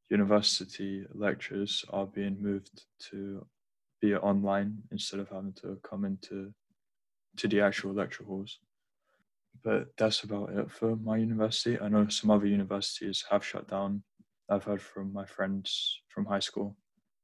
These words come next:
one of the universities are possibly even cancelling end of year exams, uh, depending on how long the situation continues for.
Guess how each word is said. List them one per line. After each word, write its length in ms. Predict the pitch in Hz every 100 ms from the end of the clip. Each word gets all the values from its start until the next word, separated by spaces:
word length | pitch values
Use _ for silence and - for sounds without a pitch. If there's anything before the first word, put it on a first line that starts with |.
| _ _
one 240 | 104 104 101
of 140 | 98
the 100 | 104
universities 680 | 104 101 101 - - 101 95
are 300 | 98 98 98 - _ _ _ _ _ _ _ _ _ _ _ _ -
possibly 460 | 110 107 104 104 101
even 440 | 104 101 98 101
cancelling 640 | - 104 101 - 98 101 101
end 140 | 98
of 140 | 95
year 140 | 107 98
exams, 640 | - 98 95 98 - - _ _ _ _ _ _ _ _ -
uh, 160 | 98 95
depending 520 | 98 - 98 98 95
on 280 | 98 95 95
how 140 | 101 101
long 320 | 101 98 98 -
the 220 | 98 98
situation 540 | 98 - 98 101 98 104
continues 400 | 101 - 101 -
for. 200 | - 101